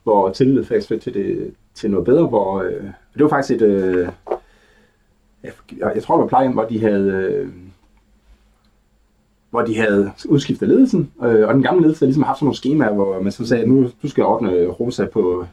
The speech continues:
stue enogtredive." Og så gik man forbi, og så så en, der havde brug for hjælp på vej derned til stue enogtredive, så, øh, så gik man forbi, for nu ligesom tænkte, at jeg har jo et skema her, jeg skal følge, som jeg har fået af,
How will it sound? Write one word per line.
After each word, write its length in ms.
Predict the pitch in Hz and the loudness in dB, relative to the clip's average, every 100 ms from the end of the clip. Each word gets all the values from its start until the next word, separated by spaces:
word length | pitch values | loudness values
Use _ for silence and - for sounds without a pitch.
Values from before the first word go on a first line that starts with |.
| _ | _
stue 400 | - 92 87 95 | -6 -4 -2 -2
enogtredive." 460 | 107 - 135 135 - _ _ _ _ _ _ | -4 -4 -4 -4 -6 _ _ _ _ _ _
Og 100 | 131 | -4
så 60 | 156 | 0
gik 100 | 143 | 0
man 100 | 113 | 0
forbi, 160 | 151 | 0
og 60 | - 117 | 0 -2
så 100 | 147 | -4
så 220 | - 190 | 0 2
en, 200 | 139 135 | 2 2
der 120 | 104 | 0
havde 160 | 104 113 - _ _ _ | -2 -4 -6 _ _ _
brug 180 | - 170 | -4 -2
for 60 | |
hjælp 180 | 120 127 | -2 -2
på 60 | 117 | -2
vej 100 | 113 | -2
derned 240 | 117 - - _ _ _ | -2 -4 -6 _ _ _
til 300 | - 131 123 | -2 2 2
stue 280 | - - 120 | -2 -6 -4
enogtredive, 420 | 123 - - 131 | -2 -4 -4 -4
så, 400 | 113 156 147 135 | -4 0 2 2
øh, 460 | 113 104 98 95 101 | 0 -2 -2 -2 -4
så 120 | - | -4
gik 100 | 147 | 0
man 80 | 135 | 0
forbi, 220 | 117 147 | 0 -2
for 80 | 135 | -2
nu 80 | 120 | 0
ligesom 220 | 120 113 | 0 0
tænkte, 180 | 131 123 | 2 2
at 60 | 113 | 2
jeg 80 | |
har 60 | 143 | 0
jo 60 | - | -2
et 60 | |
skema 220 | - 135 107 | -2 -4 -2
her, 80 | |
jeg 100 | 117 | -4
skal 160 | - 107 | -4 -6
følge, 200 | 110 110 | -6 -6
som 120 | 107 | -6
jeg 80 | 98 | -8
har 80 | 101 | -4
fået 260 | 110 117 107 | -2 0 -2
af, 360 | 95 90 95 | -4 -14 -14